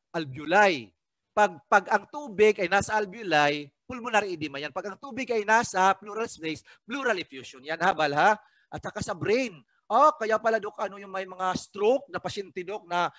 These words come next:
nakita ko noon? Di ba, ang dami mo nakikitang stroke, nagpapa-O P D. Kung pupunta ka lang nun sa C T scan, makikita mo, ang kanilang, ang brain nila parang, ito brain, ito ano, parang may mga itim dyan na areas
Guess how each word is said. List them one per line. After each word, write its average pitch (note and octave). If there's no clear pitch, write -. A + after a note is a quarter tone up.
nakita F3+
ko F#3+
noon? A3
Di F#3+
ba, F#3+
ang F3
dami F#3
mo F3
nakikitang E3+
stroke, F#3+
nagpapa-O D#3
P D3+
D. G3
Kung D#3+
pupunta G3+
ka G3+
lang G3
nun -
sa F3+
C F3+
T -
scan, E3+
makikita D3+
mo, D3
ang D3+
kanilang, F3+
ang E3
brain D3+
nila E3
parang, C#3+
ito C3+
brain, C3+
ito F#3
ano, G#3
parang E3+
may E3
mga D#3
itim F3
dyan D3
na C#3+
areas C3+